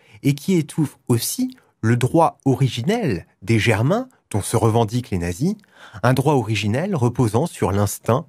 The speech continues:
et la pulsion vitale. De plus, ce qui importe pour les nazis, ce n'est pas l'État, mais c'est la communauté biologique fondée sur la race.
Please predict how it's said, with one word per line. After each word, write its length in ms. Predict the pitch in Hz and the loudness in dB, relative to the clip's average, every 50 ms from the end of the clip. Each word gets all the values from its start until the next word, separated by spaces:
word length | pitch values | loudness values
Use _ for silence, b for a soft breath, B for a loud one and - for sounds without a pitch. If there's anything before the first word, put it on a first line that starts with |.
| _ - | _ -4
et 80 | 101 | -4
la 80 | 98 - | -4 -4
pulsion 400 | - - 120 - - - 170 156 | -4 -4 -4 -4 -2 -2 -2 -2
vitale. 560 | 117 104 - - 92 80 76 85 85 95 _ _ _ _ _ _ _ _ _ _ _ _ _ _ _ _ B B B B B B B B _ | -2 -4 -4 -4 -4 -4 -4 -6 -12 -20 _ _ _ _ _ _ _ _ _ _ _ _ _ _ _ _ B B B B B B B B _
De 100 | 123 147 | 0 0
plus, 500 | 160 185 233 269 277 - - - - - _ b b b b b b | 2 2 0 -2 -2 -4 -8 -12 -14 -16 _ b b b b b b
ce 160 | - - - | -8 -4 -2
qui 240 | 226 - - - 196 | -2 -2 -2 0 0
importe 500 | 151 117 110 - - 101 - - - - | 2 2 0 -2 -4 -6 -6 -6 -14 -20
pour 180 | _ - 92 82 | _ -4 -4 -4
les 100 | 82 80 | -2 0
nazis, 360 | 87 110 131 143 190 226 214 b b b b b _ | 0 0 0 0 -2 -4 -4 b b b b b _
ce 140 | - - 120 | -4 0 0
n'est 100 | 113 123 | 0 2
pas 160 | 127 160 156 | 2 2 2
l'État, 440 | 127 117 120 113 - - 95 78 - _ _ _ _ _ _ _ _ - | 2 0 -2 -4 -4 -6 -6 -6 -8 _ _ _ _ _ _ _ _ -4
mais 80 | 143 107 | -4 -4
c'est 160 | - - 220 | -2 -2 -4
la 140 | 185 - - _ _ _ | -4 -6 -8 _ _ _
communauté 760 | - - 240 220 202 185 165 139 123 123 - - 175 190 190 | -2 -2 0 2 2 2 2 0 -2 -4 -4 -4 -4 -2 -2
biologique 720 | 156 120 117 160 151 131 113 104 92 123 160 - - - | -2 0 2 2 4 4 2 0 -4 -8 -12 -14 -14 -18
fondée 320 | - - - 123 113 151 170 | -8 -2 0 0 2 0 0
sur 200 | - - 117 98 | 0 2 2 2
la 100 | 90 80 | 2 0
race. 540 | - - - - - - - - - - | -4 -8 -14 -16 -14 -14 -12 -12 -14 -16